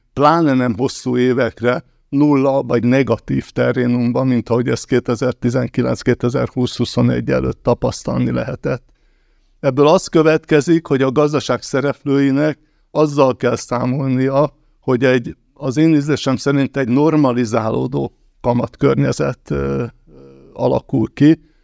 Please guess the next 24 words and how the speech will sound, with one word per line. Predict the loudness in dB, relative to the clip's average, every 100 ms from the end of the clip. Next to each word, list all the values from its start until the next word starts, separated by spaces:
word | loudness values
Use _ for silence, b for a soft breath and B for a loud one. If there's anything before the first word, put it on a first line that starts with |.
| _
amiben, | -2 2 4 4 2 0
ha | -2 -4 -4
két | 0 0 2
százalék | 0 0 2 0
körüli | 0 0 2 2
inflációval | 0 -2 -4 -6 -2 -2 0 -4
számolunk, | -4 -4 -2 0 0 -2 -6 _ _
akkor | -6 -2 0
az | 0 0
irányadó | 0 0 0 -2 -4
kamatok, | -2 0 0 -2 -4 -4 _ _
ha | -2 -2
csak | 2 2 2
nincs | 2 0 0
recesszió, | -2 0 0 -2 -2 -4 -2 -4 -8
mély | -4 0 2 2
recesszió | 0 -2 -6 -6 -4 -4
a |
gazdaságban, | 0 0 0 -2 -4 -4 -2 -4 -6 _ _
nem | -2 2 4
nagyon | 2 2 -2
fognak | -4 -6 -4 -4 -2
két-három | -2 -2 -2 -4 -4
százalék | -4 -4 -2 -2 -2 -4